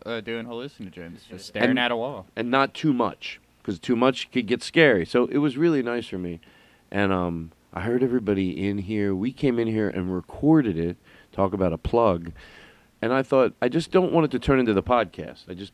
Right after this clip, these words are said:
Speaker 2: but it didn't. Like, we did no songs. We did no, it was like, we just talked, and we, our mushrooms took over. And, um, it was, uh,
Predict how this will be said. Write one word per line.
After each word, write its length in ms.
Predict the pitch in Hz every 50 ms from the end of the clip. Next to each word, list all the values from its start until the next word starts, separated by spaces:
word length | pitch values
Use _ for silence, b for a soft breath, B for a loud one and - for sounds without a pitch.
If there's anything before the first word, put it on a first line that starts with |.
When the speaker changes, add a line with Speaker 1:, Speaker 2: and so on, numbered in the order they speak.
| _ _
Speaker 2:
but 160 | 110 104 -
it 220 | 139 131 107 92
didn't. 260 | 101 147 143 - 92 87
Like, 160 | 87 87 87
we 100 | 101 98
did 300 | 82 107 104 85 87 87
no 320 | 104 104 104 101 95 90
songs. 640 | - - - 175 165 160 147 143 135 135 131 113 98
We 140 | 95 101 95
did 260 | 78 90 92 82 80
no, 380 | 90 90 85 82 82 82 82 -
it 80 | - 123
was 220 | 110 113 90 87
like, 120 | 107 98 85
we 120 | 95 131
just 300 | 156 190 190 170 - - _ b b b b b b b b b b b b b b b _ -
talked, 640 | - - 170 147 - 139 101 - - _ - 117 - -
and 240 | 98 101 98 101 113
we, 260 | 123 123 117 - -
our 180 | 90 95 98
mushrooms 560 | 98 110 131 147 - - 139 127 117 107 - -
took 200 | - - 120 98
over. 560 | 120 113 110 107 98 87 85 87 82 80 76 b b b b b b b b b b _
And, 280 | - 101 104 104 104 101
um, 480 | 98 95 95 92 90 90 90 90 90 85 - _ _ _ _ _ _ _ _ _ _ _ _ _ _
it 100 | 95 101
was, 300 | 104 110 104 92 92 - -
uh, 420 | 98 95 92 92 90 92 90 92